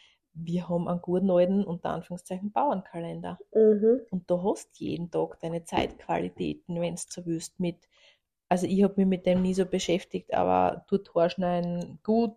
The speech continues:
Speaker 1: dort Haarschneiden schlecht, äh, Nägel
Speaker 2: Mhm.
Speaker 1: schneiden, Pflanzen gießen,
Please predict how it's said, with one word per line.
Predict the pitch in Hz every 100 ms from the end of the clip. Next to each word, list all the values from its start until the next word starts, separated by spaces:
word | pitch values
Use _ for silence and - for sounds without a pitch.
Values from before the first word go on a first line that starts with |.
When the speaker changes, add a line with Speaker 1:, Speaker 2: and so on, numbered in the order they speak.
| -
Speaker 1:
dort | 180 -
Haarschneiden | - 190 - 180 175 175 -
schlecht, | - 196 196 208 -
äh, | - 175
Nägel | 175 180 233
Speaker 2:
Mhm. |
Speaker 1:
schneiden, | 226 220 233 254
Pflanzen | - 190 - 196
gießen, | 185 - 180 180 175